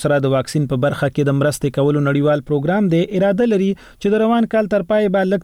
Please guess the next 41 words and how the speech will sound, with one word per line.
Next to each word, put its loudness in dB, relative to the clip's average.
تر 2
لږه 0
دوه 2
میلیارده 2
خلکو -2
ته 2
واکسین -2
ورسوي. 0
په 4
ورته 0
وخت -2
کې -2
په -2
چین 2
کې -2
د 2
روغتیا 0
ماهرین 2
وایي، 2
پلان 2
لري 0
چې 0
د 2
روان 0
کال 0
تر 0
جون 2
میاشتې -2
څلوېښت 0
فیصده 0
خلکو 0
ته 0
ټیکې 0
ولګوي. 2
تر 0
دې 2
دمه 2
یو 2
اعشاریه 2
څلور 2
میلیارده 0